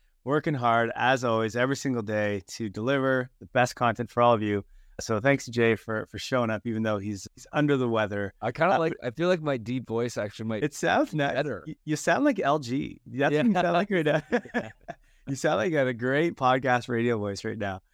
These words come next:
Speaker 1: But anyway, guys, great episode. I mean, L twos are the thing right now. They're hot. It's L two summer, on-chain summer, whatever you wanna call it. But with Base launching,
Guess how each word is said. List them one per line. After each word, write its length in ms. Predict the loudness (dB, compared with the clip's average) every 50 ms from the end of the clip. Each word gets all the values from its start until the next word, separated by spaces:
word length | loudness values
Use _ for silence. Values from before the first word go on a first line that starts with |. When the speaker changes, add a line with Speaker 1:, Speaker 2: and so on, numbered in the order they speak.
| _ _ _ -2
Speaker 1:
But 140 | 0 2
anyway, 320 | 2 4 4 4 4 4 4
guys, 340 | 4 2 2 2 2 0 -4 -10 -8
great 220 | -2 2 4 4 4
episode. 500 | 2 0 -2 -2 0 0 2 2 0 -2 -4
I 40 | -6
mean, 120 | -4 -2 0
L 160 | 0 -2 -2
twos 260 | 0 0 0 0 2
are 60 | 2
the 100 | 0 0
thing 240 | -2 -2 -2 0 0
right 160 | 0 -2 -4
now. 300 | -4 -4 -2 -2 -2 -4
They're 160 | -4 -4 -4
hot. 320 | -4 0 2 2 4 2 2 -2
It's 200 | -8 -16 -16 -10 -2
L 160 | 2 2 2
two 140 | 2 0 -4
summer, 280 | -2 -2 0 0 0 0 0
on-chain 320 | 0 0 0 0 -2 -4
summer, 200 | -2 0 0 2
whatever 220 | 2 2 2 2
you 60 | 2 2
wanna 140 | 2 2 0
call 260 | 0 0 0 2 2
it. 80 | 0 -2
But 140 | -4 -8
with 160 | -8 -10 -4 0
Base 280 | 2 2 2 2 0
launching, 560 | 0 2 2 2 0 -2 -2 -2 -2 -2 -4